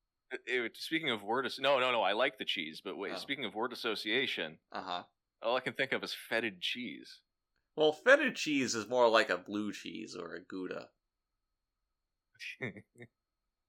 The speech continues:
Speaker 2: that,
Speaker 1: Gouda.
Speaker 2: is that funny to you?
Speaker 1: <laughs>
Speaker 2: More, more of a bata, really.
Speaker 1: Fe-, feta is delicious, though.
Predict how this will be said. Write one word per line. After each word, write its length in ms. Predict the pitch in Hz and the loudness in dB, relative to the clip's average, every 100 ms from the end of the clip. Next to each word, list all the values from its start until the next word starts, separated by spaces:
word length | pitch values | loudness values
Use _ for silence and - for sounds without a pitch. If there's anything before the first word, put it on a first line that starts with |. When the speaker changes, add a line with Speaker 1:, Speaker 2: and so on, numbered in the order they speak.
| _ _ _ _ 123 98 95 92 127 - | _ _ _ _ -20 -18 -18 -18 _ -8
Speaker 2:
that, 140 | 107 101 | -6 -4
Speaker 1:
Gouda. 220 | 60 57 - - | -8 -12 -18 -12
Speaker 2:
is 60 | - | -2
that 240 | 110 - | -2 0
funny 240 | 131 131 135 | -2 0 4
to 60 | |
you? 300 | 143 165 170 - _ _ _ _ _ _ _ _ _ _ | 4 4 0 -6 _ _ _ _ _ _ _ _ _ _
Speaker 1:
<laughs> 80 | 214 - 196 107 - 98 - - - _ _ _ _ _ _ _ _ _ _ _ _ _ _ - | -20 -18 -14 -14 -14 -16 -20 -20 -20 _ _ _ _ _ _ _ _ _ _ _ _ _ _ -6
Speaker 2:
More, 160 | 120 117 - - - - | -4 -4 -6 -16 -16 0
more 160 | 151 | 4
of 80 | 127 | 4
a 60 | 104 | 2
bata, 500 | - 110 110 101 87 | 6 10 10 8 4
really. 360 | 90 92 87 - _ _ _ _ _ _ _ _ _ _ 117 - | 0 0 -2 -8 _ _ _ _ _ _ _ _ _ _ -20 -10
Speaker 1:
Fe-, 340 | - 127 117 | -2 0 0
feta 320 | - 147 196 | 0 4 4
is 160 | 175 117 | 4 0
delicious, 540 | 101 85 78 - - - | -4 -4 -6 -10 -14 -20
though. 180 | - | -20